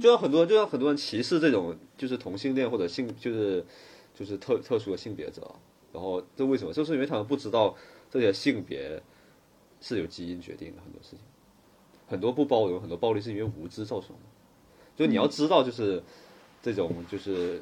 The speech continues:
Speaker 1: 男女之外第三、第四性别这些，这些同胞、这些同类，你是一种正常的生物现象，而且他们人群非常庞大，你会觉得这就是一件很正常的事情。你不包容你的这种狭隘，是因为你的无知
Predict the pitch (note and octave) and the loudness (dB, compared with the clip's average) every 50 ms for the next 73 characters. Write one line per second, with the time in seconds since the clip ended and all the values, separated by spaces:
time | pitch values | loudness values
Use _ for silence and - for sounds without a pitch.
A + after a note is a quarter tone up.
0 | - D#2+ - F2 G#2 G#2 F#2 - F#2+ F#2 G2 G2+ G2 G#2+ G2 - F#2 F2 G2 G#2 | -10 -8 -8 -6 -6 -6 -6 -4 -2 0 0 0 -2 -4 -8 -8 -8 -8 -8 -8
1 | - - A2 G2 G#2+ F#2+ - - A#1+ - - - - - - - - - - - | -8 -8 -8 -8 -10 -12 -12 -12 -14 -14 -14 -14 -14 -14 -14 -14 -16 -20 -20 -20
2 | - _ _ _ - - - - - - - - - - - _ _ - - - | -20 _ _ _ -20 -20 -20 -20 -20 -20 -20 -20 -20 -20 -20 _ _ -20 -20 -20
3 | _ - - F2 F2 E2 - - D2 D2 - D#2+ D#2+ E2 F2 F#2 F2 F#2 D#2+ E2 | _ -12 -8 -8 -8 -8 -8 -12 -14 -10 -8 -8 -8 -6 -8 -8 -8 -10 -10 -12
4 | - - - - E2 F2+ F2 D#2+ - - - - _ _ _ _ _ _ _ _ | -12 -14 -14 -10 -8 -8 -6 -8 -8 -12 -16 -20 _ _ _ _ _ _ _ _
5 | _ _ - - F#2 F2 D#2 C2+ G#1 - - - - - - C#3 B2+ A2 G2 F#2 | _ _ -18 -14 -12 -12 -10 -12 -14 -16 -16 -14 -10 -6 -2 0 0 2 2 0
6 | F2+ A2 G#2+ G2+ E2 D2+ D2 D2 D2 - - - - E3 D3 B2+ - - C#2+ D#2+ | -2 -4 -6 -6 -8 -8 -10 -12 -16 -18 -10 -2 0 0 0 0 -2 -8 -12 -12
7 | E2 - F#2+ F2+ G#2 A2 G#2 - G2+ E2 D#2+ D#2+ D2+ D#2 _ - - G2 G2+ F#2 | -10 -10 -10 -8 -8 -8 -8 -10 -12 -14 -14 -18 -20 -20 _ -6 -4 -2 -2 -2
8 | G2 A2+ G2+ G2+ G#2 G2+ G2+ F#2+ F2+ F2 E2+ F#2+ G2 F#2 E2+ - - G2 G2+ E2 | -2 -4 -6 -4 -4 -4 -4 -4 -4 -4 -6 -6 -8 -12 -12 -10 -12 -12 -10 -12
9 | E2 - - - - - F2 D#2 D2+ - D#2+ E2 G#2+ C3 B2+ G2 F2+ F2+ F2+ F2 | -14 -16 -18 -20 -16 -12 -12 -12 -12 -12 -14 -12 -10 -10 -8 -6 -4 -4 -4 -4
10 | D#2+ A#1+ G1+ G1+ G1+ - - - - A2 A#2 A2 A2+ B2 G#2 F#2+ G2+ G#2 G2+ G2 | -6 -8 -12 -16 -18 -20 -20 -16 -12 -10 -10 -8 -8 -6 -6 -4 -4 -4 -4 -6
11 | F#2 F2+ - - - - - - - - - C3 C3+ - - C2+ D2+ - E2 - | -8 -12 -16 -20 -20 -20 -20 -18 -14 -10 -8 -6 -6 -8 -8 -14 -16 -16 -18 -16
12 | D#2+ D#2 E2+ E2 - B2 A#2+ A#2+ A2+ G#2+ G#2 F#2+ E2 F2 F2+ E2+ D2 D#2 G2 G2 | -14 -14 -12 -10 -8 -6 -2 0 0 0 0 -2 -4 -8 -8 -10 -8 -8 -8 -8
13 | E2+ D#2+ - - - - - E2+ D#2+ D#2+ - - - F2 D#2+ D#2+ D2 D2+ - - | -8 -10 -12 -12 -12 -12 -12 -12 -12 -14 -14 -16 -16 -14 -14 -14 -16 -16 -18 -18
14 | - - - - - _ - - - E2+ - - - D#2+ D2+ | -18 -18 -20 -20 -20 _ -20 -20 -18 -16 -14 -12 -12 -12 -14